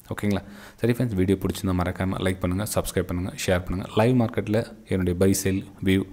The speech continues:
உங்களுக்கு தேவைப்பட்டா, இது வந்து ஃபோர்ஸ்ல எதுவும் கிடையாது ஃப்ரெண்ட்ஸ், லேர்னிங் பர்பஸ்க்காக மட்டும் ஜாயின் பண்ணுங்க. டிப்ஸ், கால்ஸ் அந்த மாதிரி எதிர்பார்த்து ஜாயின் பண்ணாதீங்க. என்னோட சின்ன ரிக்வெஸ்ட். நிறைய பேர் என்னன்னா, அந்த பெரிய பெரிய, ம், புரோக்கர்ஸ்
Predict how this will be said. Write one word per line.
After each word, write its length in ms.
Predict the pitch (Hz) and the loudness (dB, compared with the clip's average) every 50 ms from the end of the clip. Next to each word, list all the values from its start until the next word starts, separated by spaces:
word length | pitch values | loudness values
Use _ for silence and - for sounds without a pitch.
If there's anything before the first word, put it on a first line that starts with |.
| - - - - - - | -12 -18 -20 -20 -10 -4
உங்களுக்கு 400 | - 95 87 87 92 87 - 92 | 0 0 0 0 0 0 2 2
தேவைப்பட்டா, 600 | 95 95 95 87 90 95 90 87 - - - - | 2 2 0 -2 -2 -2 -4 -4 -4 -4 -2 0
இது 160 | 107 104 98 95 | 0 2 2 2
வந்து 160 | 101 101 - | 0 2 6
ஃபோர்ஸ்ல 300 | 113 107 110 107 - 107 | 6 6 6 6 4 2
எதுவும் 260 | 104 98 98 98 95 | 2 2 2 2 0
கிடையாது 280 | 92 90 90 87 - 87 | 0 0 -2 -2 -4 -8
ஃப்ரெண்ட்ஸ், 200 | - - - - | -12 -8 -4 0
லேர்னிங் 440 | 92 95 101 110 110 110 107 104 | 4 4 6 6 6 4 2 0
பர்பஸ்க்காக 600 | 110 107 110 - 95 - - - 95 92 90 90 | -2 -4 -2 -2 -4 -4 -4 -4 -4 -4 -2 -2
மட்டும் 440 | 92 95 98 - - - 117 113 107 | -2 -4 -4 -6 -2 2 2 4 4
ஜாயின் 220 | 104 95 95 95 95 | 4 2 2 2 0
பண்ணுங்க. 320 | 92 87 87 90 90 90 - - - - - - - _ 127 | 0 -2 -2 -2 -2 -4 -8 -14 -20 -20 -20 -20 -2 _ 2
டிப்ஸ், 300 | 127 123 - - - - - | 2 2 0 -2 -4 0 4
கால்ஸ் 280 | 107 104 104 104 - 107 | 6 6 6 6 4 0
அந்த 140 | 95 98 | 0 2
மாதிரி 240 | 98 98 98 101 98 | 2 2 4 4 4
எதிர்பார்த்து 420 | 92 90 90 90 - 92 87 92 90 | 2 2 0 0 0 0 0 0 0
ஜாயின் 260 | 87 92 90 92 90 | 0 2 2 2 0
பண்ணாதீங்க. 400 | 92 87 87 87 87 90 90 87 | 0 0 0 0 0 -2 -2 -2
என்னோட 240 | 92 98 98 92 90 | 0 0 2 2 0
சின்ன 280 | 90 - 101 98 104 104 | 0 0 0 2 2 2
ரிக்வெஸ்ட். 420 | 98 90 87 - 92 85 - - | 2 0 0 -2 -4 -4 -4 -2
நிறைய 240 | - 95 95 104 107 | 0 4 4 4 6
பேர் 180 | 110 104 101 98 | 4 4 4 2
என்னன்னா, 140 | 101 117 120 | 2 2 2
அந்த 180 | 113 107 98 | 2 2 0
பெரிய 240 | 92 - 98 98 98 | 0 0 0 0 0
பெரிய, 360 | 98 101 95 92 90 92 92 - - - - - - - | 0 0 0 0 -2 -2 -4 -8 -14 -20 -20 -20 -14 -8
ம், 140 | - 92 92 101 - - - 98 95 101 | -6 -4 -4 -4 -4 -6 -6 -6 2 4
புரோக்கர்ஸ் 360 | 110 110 110 110 101 - | 4 6 6 4 0 -2